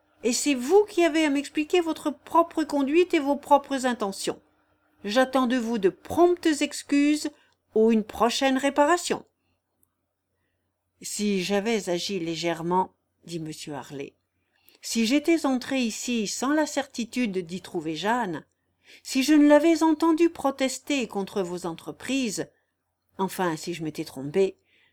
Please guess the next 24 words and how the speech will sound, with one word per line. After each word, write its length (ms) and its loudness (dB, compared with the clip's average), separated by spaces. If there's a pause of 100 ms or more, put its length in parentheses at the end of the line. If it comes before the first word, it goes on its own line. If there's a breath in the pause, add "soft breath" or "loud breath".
(120)
je 180 2
vous 160 2
ferais 380 -6
toutes 240 -14
sortes 260 -8
d'excuses, 800 -10 (540)
et 100 0
je 120 2
n'attendrais 540 2
pas 280 2
pour 180 -8
vous 160 -2
l'offrir 560 -2
que 80 -4
vous 160 -4
demandiez 500 -2
une 120 -2
réparation. 640 -6 (1120)
Mais 160 -2
j'ai 240 2
écouté 400 -4
à 60 -2
votre 260 -12
porte, 460 -8